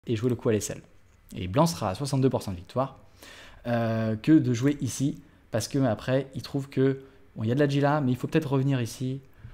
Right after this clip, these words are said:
ou alors jouer le coup à l'aisselle. En tout cas, c'est un petit peu mieux. Ok, c'est juste pour la faiblesse des groupes plus tard. Règle numéro un, les robots, les pros, tout le monde adore ne pas avoir de groupe faible et que l'autre en ait.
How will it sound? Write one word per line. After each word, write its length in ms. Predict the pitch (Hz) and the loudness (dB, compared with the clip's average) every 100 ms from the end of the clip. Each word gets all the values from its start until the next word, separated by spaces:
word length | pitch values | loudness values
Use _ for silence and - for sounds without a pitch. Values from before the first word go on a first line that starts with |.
| - | -4
ou 120 | 123 | 0
alors 180 | 120 135 | 2 2
jouer 120 | 127 | 2
le 60 | 113 | -2
coup 140 | - | -2
à 20 | |
l'aisselle. 220 | 110 104 - - | -4 -4 -14 -16
En 40 | - | -10
tout 100 | - | -4
cas, 80 | |
c'est 140 | 151 110 | -4 -2
un 80 | 110 | -6
petit 160 | - | -6
peu 100 | - | -10
mieux. 120 | 104 - - | -10 -12 -8
Ok, 200 | - 165 151 - - | -4 -2 -2 -4 -4
c'est 160 | 127 | 0
juste 200 | 123 170 | 0 0
pour 120 | 160 | 0
la 60 | 131 | 0
faiblesse 500 | - - 147 151 135 | -2 0 4 4 4
des 80 | 135 | 2
groupes 320 | 113 139 - | 2 -2 -4
plus 140 | - - | -10 -2
tard. 320 | 113 123 - - - - - | 0 0 -4 -20 -20 -20 -20
Règle 220 | - 139 135 | 2 8 8
numéro 320 | 127 107 107 | 8 4 2
un, 200 | 104 117 - _ - - _ | 0 -4 -14 _ -20 -20 _
les 80 | 120 | 2
robots, 500 | 113 110 117 123 - - - _ - | 4 4 4 2 -4 -20 -20 _ 2
les 180 | 117 | 4
pros, 520 | 131 - 127 120 - - - | 4 2 2 2 -2 -14 -18
tout 120 | - 156 | 4 6
le 80 | |
monde 260 | 143 143 139 120 | 6 4 2 -2
adore 500 | 117 127 123 131 - - - - | -2 0 0 -2 -8 -20 -20 -8
ne 60 | 113 | 0
pas 100 | 151 | 4
avoir 160 | 143 127 | 4 2
de 60 | |
groupe 140 | 117 113 | -2 0
faible 200 | 151 131 | 2 2
et 60 | |
que 100 | 120 | 2
l'autre 220 | 123 147 | 0 2
en 100 | 127 | 0
ait. 140 | 117 | 0